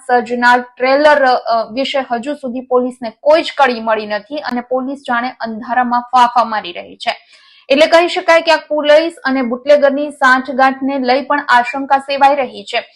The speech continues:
કારણ કે ગુજરાતમાં રાજસ્થાન, મધ્યપ્રદેશ અને દમણથી મોટા ભાગનો દારૂ ઘુસાડવામાં આવતો હોય છે, જેમાં ગુજરાત પોલીસની સક્રિય ભાગીદારીથી, અ, નેવું ટકા જેટલો દારૂ રાજસ્થાન બોર્ડરથી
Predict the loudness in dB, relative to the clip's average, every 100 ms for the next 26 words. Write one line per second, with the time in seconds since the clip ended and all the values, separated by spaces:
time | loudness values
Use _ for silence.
0 | _ _ _ _ _ 2 4 2 0 -2
1 | 4 4 4 0 2 2 2 -4 -2 0
2 | 0 0 0 -2 -2 -4 -2 -4 -6 -6
3 | -4 -4 -6 -8 -8 2 2 4 0 -2
4 | -8 -8 -12 -2 0 2 0 2 0 0
5 | 0 0 -2 -4 2 4 2 -2 -6 0
6 | 2 2 2 0 2 0 0 -6 -6 -8
7 | -12 -12 _ -10 -2 2 2 2 2 4
8 | 4 2 2 0 -2 -2 -2 0 0 2
9 | 2 0 4 4 4 0 -6 -4 0 2
10 | 2 4 4 4 2 2 2 0 -4 2
11 | 4 2 2 2 2 -2 -2 0 0 2
12 | 0 -2